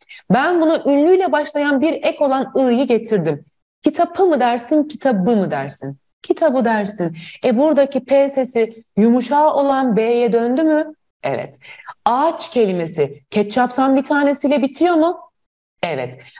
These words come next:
Ben buna ünlüyle başlayan bir ek getirdim mi? Evet. O zaman ağaçı mı dersin? Ağaçı. Söylemek bile çok zor. Ne diyorum? Ağacı.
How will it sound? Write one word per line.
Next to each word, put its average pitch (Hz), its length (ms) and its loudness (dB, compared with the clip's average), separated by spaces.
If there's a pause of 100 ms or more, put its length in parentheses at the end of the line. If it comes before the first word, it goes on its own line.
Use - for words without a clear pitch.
Ben 277 260 2
buna 330 160 2
ünlüyle 269 420 2
başlayan 240 460 0
bir 226 80 0
ek 233 140 -2
getirdim 202 480 -2
mi? 247 400 -2
Evet. 143 320 -2 (260)
O 254 60 2
zaman 285 200 2
ağaçı 254 460 2
mı 277 140 2
dersin? 170 340 -4
Ağaçı. 160 520 -4
Söylemek 233 480 2
bile 226 160 0
çok 196 200 -2
zor. 170 260 0
Ne 233 180 0
diyorum? 262 440 0
Ağacı. 196 540 0